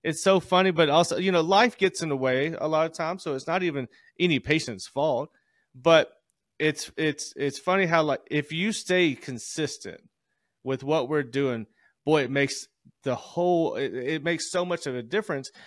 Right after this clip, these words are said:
because your body gets in a routine of what's going on,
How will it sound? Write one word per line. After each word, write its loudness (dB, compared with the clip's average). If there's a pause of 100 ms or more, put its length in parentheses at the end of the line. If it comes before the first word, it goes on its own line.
(160)
because -2
your -2
body 2
gets -4
in -6
a -4
routine -6
of -4
what's -2
going -4
on, -2